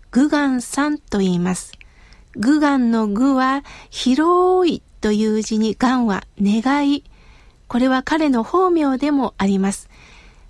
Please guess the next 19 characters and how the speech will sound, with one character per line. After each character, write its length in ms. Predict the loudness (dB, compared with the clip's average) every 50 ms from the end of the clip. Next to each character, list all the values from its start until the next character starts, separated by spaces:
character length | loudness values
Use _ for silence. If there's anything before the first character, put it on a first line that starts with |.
| -2
ま 140 | 0 0 2
だ 180 | 2 0 0 0
五 160 | 0 0 0
十 320 | 0 0 0 0 0 0
六 220 | 0 0 -2 -2 -4
歳 300 | -4 -4 -2 -2 0 0
の 160 | 0 0 0
若 240 | -2 -2 -4 -4 -4
さ 160 | -4 -4 -4
で 140 | -2 -2 -4
し 100 | -4 -4
た。 220 | -4 -6 -6 -6 -8 -16 -20 -20 -20 -20 -20 -20 -20 -20 -20 -20 -20 -20 _ _ -20 -20 -6 -2
彼 260 | 0 2 2 0 0
と 160 | 0 0 2
は 220 | 2 2 0 0 -4 -10 -20 -20 -20 -20 -20 -6 0
朝 540 | 0 0 0 0 -2 -2 0 0 0 0 -2
夜 440 | 0 0 0 0 0 0 0 0
二 240 | 0 2 0 0 0
回、 380 | -2 -2 -2 -2 0 -2 -4